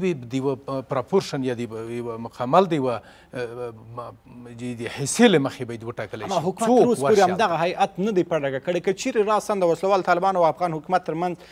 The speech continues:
Speaker 2: بین الافغاني مذاکرات پیلېږي او په هغه وخت کې دغه پلاوی په ډاګه کېږي، مؤثریت او اغېز باید څه وي؟
Speaker 1: اوس ګوره، که داسې وي چې دا پلاوی اول موږ ته نه دی معلوم،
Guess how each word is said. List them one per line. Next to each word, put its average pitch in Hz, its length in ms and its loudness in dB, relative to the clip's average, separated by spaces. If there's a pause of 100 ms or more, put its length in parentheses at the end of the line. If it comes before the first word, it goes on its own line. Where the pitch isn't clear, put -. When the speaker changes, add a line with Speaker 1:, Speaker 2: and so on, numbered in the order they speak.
(160)
Speaker 2:
بین 151 220 2
الافغاني 147 420 0
مذاکرات 151 580 -2
پیلېږي 165 300 -4
او 151 100 4
په 220 200 0
هغه 202 200 4
وخت 190 160 2
کې 180 60 -4
دغه 160 480 -2 (140)
پلاوی 165 280 2
په 147 120 -8
ډاګه 135 300 -6
کېږي، 160 220 -8 (300)
مؤثریت 214 500 0
او 190 200 4
اغېز 180 360 -6
باید 135 200 -6
څه - 60 -14 (100)
وي؟ 92 120 -18 (680)
Speaker 1:
اوس 202 220 -6
ګوره، 208 320 0
که 196 80 -2
داسې 196 320 0
وي 190 100 -6
چې - 240 -14
دا 143 280 2
پلاوی 160 440 2
اول 147 360 2
موږ 160 200 -4
ته 131 80 -8
نه 113 100 -10
دی 98 120 -12
معلوم، 98 300 -14